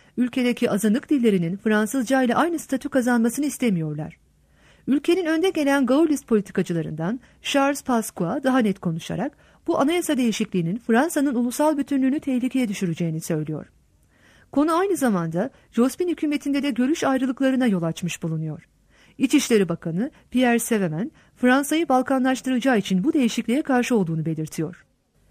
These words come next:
Gözlemciler bu değişikliğe karşı olanların Bask, Katalan veya Gaskon gibi dilleri konuşan azınlıklardan çok Alsace'de yaşayan iki milyon nüfuslu Alman azınlıktan çekindiklerini belirtiyorlar.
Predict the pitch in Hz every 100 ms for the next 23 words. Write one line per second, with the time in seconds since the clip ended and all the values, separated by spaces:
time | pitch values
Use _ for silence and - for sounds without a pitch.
0 | _ _ _ 233 262 269 311 311 330 339
1 | 359 359 311 302 330 311 320 311 285 269
2 | 294 214 196 190 185 180 175 269 - -
3 | 247 247 214 285 311 285 240 233 233 254
4 | 339 302 247 254 233 226 226 202 196 214
5 | 190 175 170 175 160 151 170 - 254 -
6 | 220 220 285 330 294 269 240 208 202 185
7 | 202 - 339 294 277 254 240 262 262 -
8 | 233 277 277 254 240 240 254 262 247 233
9 | 233 233 220 185 156 156 175 156 156 -